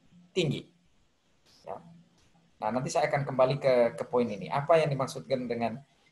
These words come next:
derajat implementabilitas yang, eh, yang tinggi? Ada gium kebijakan itu selalu mengatakan, "Lebih baik Bapak dan Ibu tidak punya kebijakan,"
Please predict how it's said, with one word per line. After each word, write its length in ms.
derajat 500
implementabilitas 960
yang, 180
eh, 340
yang 160
tinggi? 320
Ada 320
gium 240
kebijakan 560
itu 160
selalu 320
mengatakan, 480
"Lebih 240
baik 240
Bapak 260
dan 80
Ibu 220
tidak 240
punya 240
kebijakan," 640